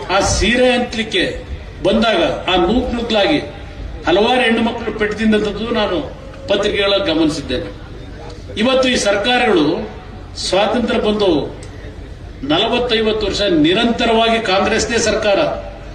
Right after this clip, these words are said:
ದೆಹಲಿಯಲ್ಲೂ ಕಾಂಗ್ರೆಸ್ ಸರ್ಕಾರ, ರಾಜ್ಯದಲ್ಲೂ ಕಾಂಗ್ರೆಸ್ದೇ ಸರ್ಕಾರ, ಸಾವಿರದ ಒಂಬೈನೂರ ಎಪ್ಪತ್ತೇಳನೇ ಇಸ್ವಿಯವರೆಗೆ.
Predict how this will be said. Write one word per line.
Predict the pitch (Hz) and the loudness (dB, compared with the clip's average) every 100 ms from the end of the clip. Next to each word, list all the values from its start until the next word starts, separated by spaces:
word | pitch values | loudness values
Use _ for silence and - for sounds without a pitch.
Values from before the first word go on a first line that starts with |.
| - - - | -14 -14 0
ದೆಹಲಿಯಲ್ಲೂ | 180 202 208 208 247 | 2 4 4 2 2
ಕಾಂಗ್ರೆಸ್ | 254 233 233 226 | 2 2 2 2
ಸರ್ಕಾರ, | 226 214 226 240 208 | 2 2 2 2 2
ರಾಜ್ಯದಲ್ಲೂ | 196 202 202 220 | 2 2 0 0
ಕಾಂಗ್ರೆಸ್ದೇ | 208 196 180 180 151 | 0 0 2 2 0
ಸರ್ಕಾರ, | - - - - - - - - - - | 0 -2 0 0 0 -4 -10 -10 -10 -6
ಸಾವಿರದ | 175 190 185 | 0 2 4
ಒಂಬೈನೂರ | 175 180 202 202 | 2 2 2 2
ಎಪ್ಪತ್ತೇಳನೇ | 196 156 - - 208 - 190 180 | 2 2 0 -2 -4 0 2 4
ಇಸ್ವಿಯವರೆಗೆ. | 170 147 156 139 113 - | 2 2 2 0 -2 -8